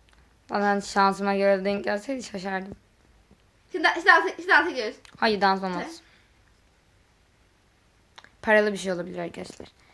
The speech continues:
Speaker 1: Ee, ama Crazy Run'daki bir şey alabilirim.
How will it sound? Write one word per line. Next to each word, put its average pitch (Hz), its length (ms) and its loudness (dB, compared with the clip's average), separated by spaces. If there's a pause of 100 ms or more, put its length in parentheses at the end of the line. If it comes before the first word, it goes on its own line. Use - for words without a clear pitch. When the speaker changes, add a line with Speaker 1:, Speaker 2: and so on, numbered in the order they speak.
(1900)
Speaker 1:
Ee, 214 540 4
ama 240 160 2
Crazy 233 340 2
Run'daki 220 340 2
bir 190 60 -12
şey 208 200 -2
alabilirim. 196 460 -2